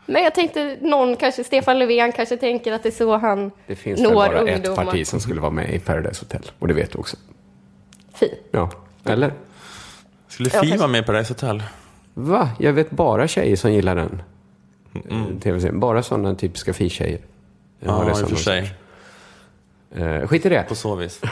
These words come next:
Speaker 2: Eh, men, eh, det kom inte två riktiga polit-, eh,
Speaker 1: Nej.
Speaker 2: partiledare.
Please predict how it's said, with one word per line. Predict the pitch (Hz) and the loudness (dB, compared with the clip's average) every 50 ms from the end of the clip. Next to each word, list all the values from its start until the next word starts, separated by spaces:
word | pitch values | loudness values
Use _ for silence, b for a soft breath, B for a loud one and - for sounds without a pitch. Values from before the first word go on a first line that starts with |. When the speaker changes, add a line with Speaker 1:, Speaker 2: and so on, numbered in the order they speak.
| - - - - | -8 -10 -6 -2
Speaker 2:
Eh, | 135 139 135 135 135 131 127 | 0 2 2 4 4 2 2
men, | 135 143 147 147 147 143 | 4 4 4 4 4 2
eh, | 135 139 143 | 2 2 2
det | 147 | 0
kom | 151 - 180 170 170 180 | 0 2 2 2 4 2
inte | 170 160 151 143 | 2 0 -2 -4
två | - 127 123 | 0 0 2
riktiga | 123 139 139 - - - 151 | 2 0 -4 -6 -6 -4 -4
polit-, | 151 - 160 151 135 107 - - | -4 -2 -2 0 0 0 -2 -2
eh, | - 269 269 | 0 2 4
Speaker 1:
Nej. | - 294 294 302 311 | 4 4 4 2 2
Speaker 2:
partiledare. | - 113 113 110 92 82 78 76 73 78 76 - | 2 2 2 2 2 2 0 -2 -2 -4 -4 -6